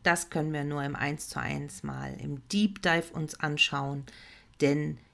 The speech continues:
es ist super wertvoll zu wissen, wie die Elemente verteilt sind in den metaphysischen Codes, gerade auch im Hinblick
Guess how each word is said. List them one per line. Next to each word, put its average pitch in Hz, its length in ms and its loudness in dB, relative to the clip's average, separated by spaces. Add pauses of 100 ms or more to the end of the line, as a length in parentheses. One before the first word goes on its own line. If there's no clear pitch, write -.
es 156 180 -2
ist - 300 0
super 185 580 6
wertvoll 139 760 2 (240)
zu 139 180 -2
wissen, 135 460 0 (600)
wie 165 320 0
die 220 140 10
Elemente 160 400 4
verteilt 202 540 2
sind 180 580 0 (200)
in 202 540 8 (120)
den 160 580 -2 (280)
metaphysischen 160 840 0
Codes, 143 460 4
gerade 160 600 4
auch 160 180 4
im 151 120 -2
Hinblick 147 640 -2